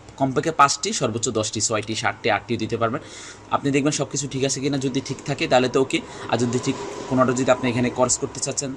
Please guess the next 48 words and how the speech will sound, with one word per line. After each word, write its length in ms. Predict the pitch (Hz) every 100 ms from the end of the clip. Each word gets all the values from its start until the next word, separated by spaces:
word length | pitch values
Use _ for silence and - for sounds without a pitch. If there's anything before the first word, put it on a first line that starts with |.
| -
মানে 160 | 113 139
বা-, 160 | 110
বাতিল 300 | 104 113 127
করতে 200 | 131 143
চাচ্ছেন, 180 | 143 139
তাহলে 160 | 135 117
আপনি 140 | 120
ক্রসে 300 | 113 117 -
ক্লিক 240 | - 127 117
করবেন, 260 | - 127 190 - - -
অথবা 280 | 107 110 127
আপনি 180 | 117 127
যদি 140 | 123
কোনোটা 280 | 123 120 123
আগে 300 | 101 117 123 123 -
পিছিয়ে 200 | 143 147
নিতে 180 | 139
চাচ্ছেন, 280 | 139 135 143
তাহলে 200 | 131 120
আপনি 200 | 117 131
এই 60 | 123
যে 220 | 120 117
এখানে, 320 | 107 120 120 - - - -
এই, 320 | 113 110 107
এটা 220 | - 117
হচ্ছে 180 | 135 -
উপর, 300 | 135 131 135 131 - -
এগুলো 320 | - 120 127
হচ্ছে 120 | 127
উপরে 280 | 139 110 127
ড্র্যাগ 180 | 113 113 -
করে 160 | 127 123
নিয়ে 180 | 127
যাবেন, 220 | 123 143 131
আর 100 | 107
যদি 220 | 110 117
আপনি 200 | - 117
নিচে 160 | 117 123
নামতে 240 | 117 123
চান, 160 | 139 127
তাহলে 200 | 120 104
এখান 220 | 107 113
থেকে 200 | 120 156 160
ড্র্যাগ 180 | 104 98
করে 140 | - 110
নিচে 220 | 110 107
নিয়ে 160 | 98 92
আসবেন। 220 | 82